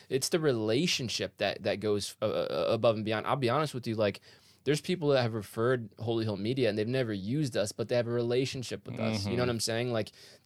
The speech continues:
Speaker 1: that's what you want. And then when you're talking about connecting with the connectors,
Speaker 2: Yeah.
Speaker 1: that is massive in sales. That's a hack
Speaker 2: Yeah.
Speaker 1: right there. Don't just go sell individually. Find
Speaker 2: Mm-hmm.
Speaker 1: the people who can connect you with the business. They all know you. Now all of a sudden your phone's ringing without doing a thing.
Speaker 2: Yeah.
Speaker 1: Yeah.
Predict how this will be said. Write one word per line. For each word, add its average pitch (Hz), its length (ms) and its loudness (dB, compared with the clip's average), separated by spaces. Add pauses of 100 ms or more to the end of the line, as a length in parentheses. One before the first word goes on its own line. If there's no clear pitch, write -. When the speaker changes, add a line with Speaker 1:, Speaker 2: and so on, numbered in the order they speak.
Speaker 1:
that's 123 240 6
what 185 200 -2
you 107 80 -4
want. 113 260 0
And 107 80 0
then 117 80 2
when 135 80 0
you're 156 80 -2
talking 131 300 0
about 107 180 0
connecting 98 440 -4
with 104 100 -4
the 98 80 -6
connectors, 110 800 -4
Speaker 2:
Yeah. 87 280 0
Speaker 1:
that 170 120 2
is 147 100 0
massive 120 640 0
in 92 80 -6
sales. 87 280 -4
That's 117 160 0
a - 20 2
hack 120 300 0
Speaker 2:
Yeah. 98 80 0
Speaker 1:
right 92 180 -2
there. 65 220 -10 (260)
Don't 165 180 -2
just 202 160 2
go 214 140 4
sell 123 320 2
individually. 110 600 -2
Find 151 340 0
Speaker 2:
Mm-hmm. 101 100 -2
Speaker 1:
the 101 60 -2
people 156 260 -2
who 123 140 -2
can 117 160 -6
connect 107 420 -2
you 107 80 -4
with 98 140 -8
the 95 60 -6
business. 92 420 -4 (320)
They 127 180 8
all 156 140 8
know 131 200 2
you. 151 220 0
Now 110 200 0
all 127 120 4
of 104 80 -2
a 101 40 -4
sudden 101 220 -2
your 92 100 -6
phone's 101 320 -6
ringing 92 240 -6
without 82 240 -8
doing 73 200 -10
a - 40 -16
thing. 95 80 -8
Speaker 2:
Yeah. 90 180 -4 (400)
Speaker 1:
Yeah. 82 220 -6